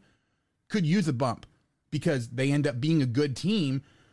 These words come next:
But if people didn't think they were a good team at the begin-, at the beginning of the year and they don't have an opportunity to play one of those teams that isn't necessarily that great, but people thought was gonna be great to give them that, you know, P R boost, you could find a team like that buried because they never cracked the,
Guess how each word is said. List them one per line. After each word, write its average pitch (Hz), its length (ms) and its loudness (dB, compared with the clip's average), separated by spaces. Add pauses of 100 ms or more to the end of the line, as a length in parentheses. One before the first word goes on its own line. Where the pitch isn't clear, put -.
(120)
But 170 120 0
if 165 240 -2
people 196 220 2
didn't 185 160 2
think 180 120 2
they 185 80 2
were 170 60 4
a 160 40 2
good 165 120 4
team 180 160 2
at 151 80 -2
the 160 60 2
begin-, 165 260 2
at 139 160 -2
the - 60 -20
beginning 160 320 0
of 131 60 0
the 131 60 0
year 180 340 2
and 147 120 2
they 151 80 4
don't 170 140 0
have 156 160 0
an 143 80 0
opportunity 151 460 2
to 120 80 0
play 170 500 2
one 143 280 4
of 127 100 -2
those 135 200 0
teams 143 420 2
that 123 180 -2 (280)
isn't 147 260 2
necessarily 143 560 0
that 120 200 0
great, 123 260 0
but 117 100 -4
people 123 220 -4
thought 165 260 -4
was 160 120 0
gonna 117 180 0
be 107 120 -6
great 107 340 -6
to 139 80 -2
give 131 240 0
them 120 220 0
that, 117 240 -2
you 123 100 -2
know, 101 240 -2 (320)
P 139 180 -2
R 190 200 2
boost, 110 440 -6 (600)
you 180 180 2
could 190 140 0
find 190 240 2
a 139 40 0
team 214 220 0
like 139 160 0
that 127 220 -2
buried 147 420 0
because 147 260 -2
they 147 80 0
never 143 200 0
cracked 143 260 -6
the, 135 160 -6